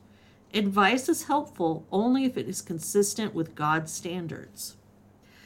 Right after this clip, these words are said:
So the Israelites were not pleased with Rehoboam's decision, and Rehoboam had sent, now his name is Adoniram, Rehoboam sent him to restore order 'cause the Israelites were upset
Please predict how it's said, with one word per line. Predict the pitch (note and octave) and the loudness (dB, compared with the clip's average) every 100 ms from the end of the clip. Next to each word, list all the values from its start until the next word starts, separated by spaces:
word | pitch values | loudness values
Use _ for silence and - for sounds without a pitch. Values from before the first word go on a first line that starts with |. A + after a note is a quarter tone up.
| - - | -20 -6
So | - | 0
the | B3+ | 2
Israelites | B3+ D4+ G4+ G4 D4 B3 B3+ - - - | 4 6 10 10 8 6 2 -4 -8 -6
were | G3 A3 | 0 4
not | A3 G#3+ - | 6 4 2
pleased | C4+ B3+ B3 - | 4 4 4 4
with | G3+ | 2
Rehoboam's | F#3+ G3+ G#3+ G3 G3 G3 G3+ - | 4 4 4 2 2 4 0 -4
decision, | - F#3 - G3+ G3 A#3 C4 C4+ - - - - - | -2 -2 6 6 6 2 -2 -4 -12 -20 -20 -20 -4
and | G#3+ A3 G#3+ G#3+ G#3+ G3+ - - - - _ - | 0 4 4 4 0 -6 -10 -20 -20 -20 _ 0
Rehoboam | A3 C4+ E4+ F4+ C4 C4 B3+ | 6 6 8 6 6 6 4
had | B3 A#3 G#3+ - - | 2 0 -2 -8 -10
sent, | G3 - - A#3+ A#3 - - - - - | -2 0 4 2 2 -4 -12 -16 -20 -6
now | G#3 | 2
his | G3+ B3 B3+ | 4 4 4
name | B3+ A3+ | 2 2
is | G3+ | 0
Adoniram, | - F3+ - - - G#3 A#3 A#3 F#3 E3+ D3 - C#3 F#3 G#3+ - - - - - | -2 -4 -4 -20 0 4 4 4 2 0 -6 -8 -8 -10 -14 -20 -20 -20 -20 -10
Rehoboam | G#3+ A#3 A#3+ A#3+ B3 | 0 6 8 8 4
sent | - A#3+ A3+ - | 2 -2 -2 0
him | F#3+ F#3 | 0 0
to | G#3+ F#3 F#3 | 2 2 2
restore | E3+ F3 - G3 | -2 -2 0 2
order | G3 G3+ A3 D#3+ | 4 4 4 0
'cause | D#3+ F#3+ | -6 -8
the | - | -2
Israelites | F#3+ F#3+ G#3 G3 F3+ F3 E3+ | -2 0 2 2 2 -2 -4
were | E3 E3 | -2 -2
upset | D#3+ - F3 G#3 - | -2 -4 0 0 -4